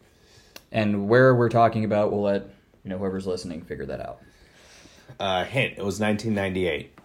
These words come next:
Speaker 2: People, people, people should know, but
Speaker 1: There you go.
Speaker 2: maybe some of the younger fans don't know. I don't know. I don't know what, uh, what people know and don't know. But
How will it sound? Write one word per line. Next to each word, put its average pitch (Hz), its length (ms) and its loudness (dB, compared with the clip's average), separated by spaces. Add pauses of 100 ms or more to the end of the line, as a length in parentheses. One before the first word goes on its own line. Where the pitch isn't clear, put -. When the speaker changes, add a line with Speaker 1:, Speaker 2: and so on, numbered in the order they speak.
(400)
Speaker 2:
People, 95 420 -4
people, 104 400 0 (380)
people 202 240 10
should 165 240 4
know, 139 420 2 (140)
but 98 400 0 (160)
Speaker 1:
There 98 120 -4
you 98 80 -4
go. 87 220 -4 (320)
Speaker 2:
maybe 151 240 6
some 180 160 2
of 180 60 4
the 185 100 4
younger 113 380 4
fans 90 400 -8
don't 82 240 -8
know. 90 260 -14
I 87 180 -8
don't 85 220 -8
know. - 240 -16 (220)
I 85 180 -8
don't 80 220 -8
know 78 200 -10
what, 76 300 -10
uh, 76 300 -10 (160)
what - 180 -12
people 82 260 -12
know 76 220 -10
and 71 120 -12
don't - 260 -14
know. - 160 -16 (180)
But - 220 -16